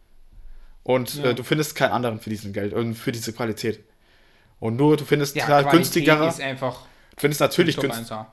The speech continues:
Speaker 1: du findest natürlich günstigere, wenn du im Windows-Billig-Segment reinschaust, aber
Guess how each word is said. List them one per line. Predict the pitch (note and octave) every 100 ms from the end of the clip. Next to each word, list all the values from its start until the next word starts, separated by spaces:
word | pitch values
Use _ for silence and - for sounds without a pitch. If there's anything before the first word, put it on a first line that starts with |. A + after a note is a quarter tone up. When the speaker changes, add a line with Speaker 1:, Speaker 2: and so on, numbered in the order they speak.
| _ -
Speaker 1:
du | B2+
findest | D3 D3
natürlich | C#3 B2+ A#2+
günstigere, | E3 D#3 - B2 A2 A2
wenn | A2+
du | A2+
im | G#2+
Windows-Billig-Segment | C#3 C#3+ - - _ - D3 - B2+ B2 A2+ B2 A#2+ A#2 G#2 A2
reinschaust, | G#2+ G2+ G2+
aber | G#2+ G#2+